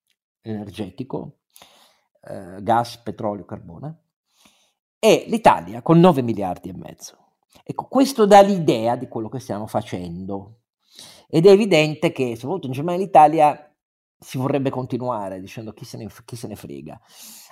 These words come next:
Alla peggio la politica dice: "Vabbè, razionerete,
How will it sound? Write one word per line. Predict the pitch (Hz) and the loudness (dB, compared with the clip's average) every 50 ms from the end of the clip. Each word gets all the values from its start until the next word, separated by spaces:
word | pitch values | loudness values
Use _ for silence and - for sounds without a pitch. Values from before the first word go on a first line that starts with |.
| _ _ - | _ _ 4
Alla | 226 233 247 262 254 | 6 6 8 8 6
peggio | 262 226 165 135 107 95 135 151 | 6 4 2 2 0 -2 2 2
la | 175 180 | 2 2
politica | 185 220 220 202 - 147 131 139 | 2 -2 -4 -4 -6 -6 -6 -6
dice: | 131 135 143 - - | -6 -6 -8 -10 -8
"Vabbè, | 202 202 151 117 107 - | -10 -10 -8 -8 -10 -8
razionerete, | - 156 170 170 - - 180 175 151 120 - - - - _ _ 78 - | -4 -4 -4 -4 -6 -10 -10 -8 -8 -8 -10 -12 -16 -20 _ _ -20 -20